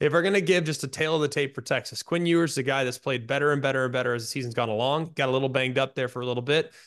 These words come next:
He's doing a much better job of anticipating, uh, and he's getting a, I think he's getting the ball out really quickly. I mean, he gets the ball out so fast, and he gets to his second read really quickly. So that pass rush is probably not gonna have a, a huge advantage,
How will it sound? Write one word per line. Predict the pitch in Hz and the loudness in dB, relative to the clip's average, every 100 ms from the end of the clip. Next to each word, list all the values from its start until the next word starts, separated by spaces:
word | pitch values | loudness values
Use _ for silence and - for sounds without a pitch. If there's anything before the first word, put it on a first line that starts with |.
| - | -6
He's | 135 | 0
doing | 151 131 | 2 2
a | |
much | 127 139 - | 0 -2 -2
better | 143 131 | -4 0
job | 139 127 | 0 0
of | 127 | -2
anticipating, | 123 - 139 131 143 147 185 _ _ _ _ - | -4 -4 -8 -2 0 0 -2 _ _ _ _ 0
uh, | 135 139 127 | 2 2 0
and | 131 139 135 | 0 0 -2
he's | 127 135 123 | -2 -2 0
getting | 143 139 | -2 -2
a, | 120 120 127 117 | -6 -8 -14 -10
I | 123 | -4
think | 135 | 0
he's | 147 135 | 2 2
getting | 147 | 0
the | 123 | 0
ball | 135 127 | 0 2
out | 113 | 0
really | 120 110 | -4 -6
quickly. | - 117 - 98 - | -6 -8 -6 -12 -10
I | 127 | -6
mean, | 107 | -2
he | 135 143 | 0 2
gets | 135 - | 0 0
the | |
ball | 117 117 117 | 0 0 2
out | 110 107 - | 0 -2 -6
so | - 123 | -6 -4
fast, | - 87 82 - - _ _ - | -4 -10 -10 -12 -14 _ _ -6
and | 131 | -2
he | 127 143 | 0 2
gets | 139 | 2
to | - | 2
his | 139 - | 0 0
second | 127 127 | 0 0
read | 123 107 | -2 -2
really | 107 123 117 | -4 -4 -4
quickly. | 117 110 - - | -4 -8 -10 -10
So | - 131 117 120 _ | -2 0 -2 -6 _
that | - 147 | -2 -2
pass | 147 151 147 | 0 -2 0
rush | 151 139 | -2 -2
is | 120 | -8
probably | - - 135 143 | -12 -4 -2 0
not | 139 143 | 0 -2
gonna | 143 143 | -4 -6
have | 117 135 131 - _ _ _ _ - | -4 -2 -2 -6 _ _ _ _ -2
a, | 139 127 113 110 | 0 2 0 -4
a | 131 120 | -8 -8
huge | - - 156 165 170 170 143 | -8 -8 -2 2 2 2 0
advantage, | 160 143 147 147 175 170 - | -4 -2 0 2 0 -2 -12